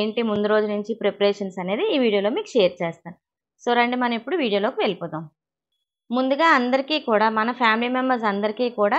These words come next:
క్రోధినామ సంవత్సర ఉగాది శుభాకాంక్షలు అండి. మంచిగా అందరూ పూజలు అయితే చేసుకుని ఉంటారు కదా, మా పూజలు కూడా బ్రహ్మాండంగా అయ్యాయి అనమాట. So, అవన్నీ కూడా మీకు ఒకసారి షేర్ చేస్తాను. వీడియోలోకి వెళ్ళిపోదాం, వచ్చేయండి. So, ముందు రోజు ఈవినింగే చూడండి,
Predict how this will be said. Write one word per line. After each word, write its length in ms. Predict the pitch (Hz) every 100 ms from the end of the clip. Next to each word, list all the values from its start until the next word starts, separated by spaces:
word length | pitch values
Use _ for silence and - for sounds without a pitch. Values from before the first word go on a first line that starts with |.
| 359
క్రోధినామ 500 | 262 240 240 254 254 247
సంవత్సర 340 | 226 214 226 240
ఉగాది 280 | 196 202 220 254
శుభాకాంక్షలు 680 | 214 214 220 233 233 226 214
అండి. 200 | 214 214 - _ - - 185
మంచిగా 340 | 202 208 233 226
అందరూ 200 | 214 226
పూజలు 320 | 220 214 220 220
అయితే 160 | 226 220
చేసుకుని 340 | 220 208 214 208
ఉంటారు 240 | 202 196 185
కదా, 160 | 185 220 196
మా 80 | 185 185
పూజలు 260 | 185 202 202
కూడా 120 | 214 196
బ్రహ్మాండంగా 580 | 185 180 180 196 208 196
అయ్యాయి 220 | 190 196 180
అనమాట. 320 | 175 170 233 320 _ _ _ _
So, 80 | - 233
అవన్నీ 240 | 214 240 254
కూడా 120 | 262 269
మీకు 140 | 233 214
ఒకసారి 280 | - 214 311 -
షేర్ 200 | 247 233 226
చేస్తాను. 360 | 196 - 202 339
వీడియోలోకి 340 | 262 269 277 240
వెళ్ళిపోదాం, 360 | 208 202 185 381 294
వచ్చేయండి. 420 | - 208 175 165 _ _ _ -
So, 100 | 233 240
ముందు 180 | 240 269
రోజు 200 | 277 247 247
ఈవినింగే 440 | 247 262 254 247 370 - -
చూడండి, 440 | 240 247 254